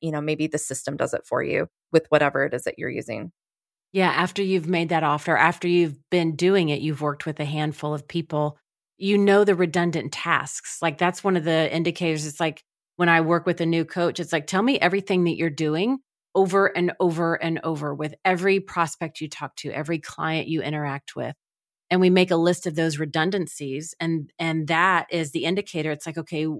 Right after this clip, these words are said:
Speaker 2: where is this happening?" And a lot of times it's with communication, scheduling. Those are two of the biggest areas.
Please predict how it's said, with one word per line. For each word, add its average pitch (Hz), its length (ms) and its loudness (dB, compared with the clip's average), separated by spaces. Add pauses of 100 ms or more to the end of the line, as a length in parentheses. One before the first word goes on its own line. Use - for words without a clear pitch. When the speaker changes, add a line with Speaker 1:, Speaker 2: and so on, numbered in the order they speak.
(220)
Speaker 2:
where 208 320 2
is 185 200 4
this 175 200 0
happening?" 175 680 -2 (480)
And 180 80 0
a 175 60 2
lot 160 200 4
of 185 80 0
times 175 520 0
it's 165 280 -4
with 165 240 0 (460)
communication, 170 960 0 (280)
scheduling. 151 680 -2
Those 156 140 0
are 156 80 -2
two 165 260 -2
of 151 60 0
the 160 80 -2
biggest 151 520 -4
areas. 143 560 -10